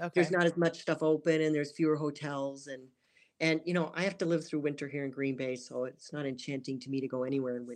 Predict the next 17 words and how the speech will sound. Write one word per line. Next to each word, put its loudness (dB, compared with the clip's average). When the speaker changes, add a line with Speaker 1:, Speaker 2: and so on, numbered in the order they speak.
Speaker 2:
That, -2
Speaker 1:
winter. -12
It 2
Speaker 2:
that's -
Speaker 1:
isn't 8
Speaker 2:
<laughs> 10
true. -
<laughs> 8
Speaker 1:
warm. 6
It's 6
not 6
exciting, 6
believe 8
me. 6
Speaker 2:
Yeah, 10
that's 6
true. 4